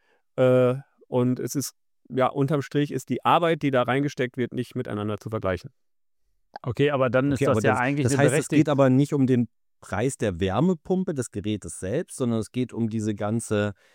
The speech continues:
Speaker 3: Installation, den Aufbau,
Speaker 1: Genau, also wir
Speaker 3: das
Speaker 1: haben da einfach sehr,
Speaker 3: Prüfen.
Speaker 1: super
Speaker 3: Das ist das, was es bei uns teurer macht.
Speaker 1: Also,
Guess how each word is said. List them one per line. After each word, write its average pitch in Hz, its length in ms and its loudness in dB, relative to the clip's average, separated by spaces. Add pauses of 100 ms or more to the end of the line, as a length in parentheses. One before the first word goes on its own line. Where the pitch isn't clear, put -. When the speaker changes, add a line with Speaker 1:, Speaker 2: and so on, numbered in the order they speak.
(160)
Speaker 3:
Installation, 110 1300 0
den 95 180 -6
Aufbau, 117 320 -4
Speaker 1:
Genau, 120 400 4
also - 200 4
wir - 80 2
Speaker 3:
das - 20 2
Speaker 1:
haben 165 100 0
da 151 160 4
einfach 135 280 4
sehr, 135 180 4
Speaker 3:
Prüfen. 143 80 -8
Speaker 1:
super 117 320 2
Speaker 3:
Das 147 220 2
ist 165 160 -4
das, 147 180 0
was 139 140 2
es 139 100 -6
bei 135 100 -2
uns 123 180 0
teurer 92 360 -2
macht. 78 240 -10 (440)
Speaker 1:
Also, 147 380 2